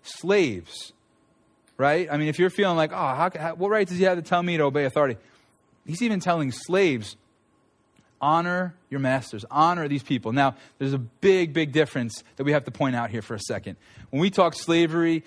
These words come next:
first century, and slavery, American history,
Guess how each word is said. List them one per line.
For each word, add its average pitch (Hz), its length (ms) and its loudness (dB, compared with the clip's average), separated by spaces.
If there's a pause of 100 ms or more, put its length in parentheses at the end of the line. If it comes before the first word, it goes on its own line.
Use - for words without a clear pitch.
(100)
first 156 320 0
century, 156 500 0
and 131 120 -2
slavery, 151 600 0
American 135 460 0
history, 165 640 -4